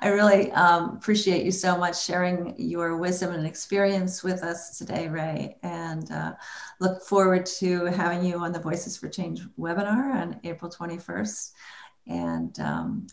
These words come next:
thank you, everybody, for tuning in. Um, you can continue to follow us here.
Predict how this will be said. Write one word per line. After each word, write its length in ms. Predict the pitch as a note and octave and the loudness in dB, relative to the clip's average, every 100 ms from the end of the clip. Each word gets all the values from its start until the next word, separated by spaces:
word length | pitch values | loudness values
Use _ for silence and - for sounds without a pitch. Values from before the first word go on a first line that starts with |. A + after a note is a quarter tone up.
| - - | -14 -4
thank 300 | F#3 G#3+ D4+ | -2 -2 0
you, 300 | B3 A#3 - | 0 0 -2
everybody, 420 | G3+ A#3 A3 A3 | 0 2 4 2
for 140 | G#3+ G#3 | 2 0
tuning 400 | A#3 A3 G#3+ G#3+ | 4 6 8 8
in. 400 | B3 B3 A3 - - - - - | 8 6 4 -6 -18 -18 -16 -2
Um, 400 | F#3 F3+ F3+ F3+ | 2 4 4 0
you 120 | F#3 | -4
can 200 | E3+ E3+ | -8 -2
continue 400 | F#3 F#3 F#3 F#3 | -2 0 0 0
to 100 | F3+ | -2
follow 400 | F3+ F3+ F#3+ F#3+ | -2 -2 0 0
us 320 | F#3 F#3 - | -2 -4 -4
here. 460 | A3 A3 A#3 G#3 | -2 0 0 -4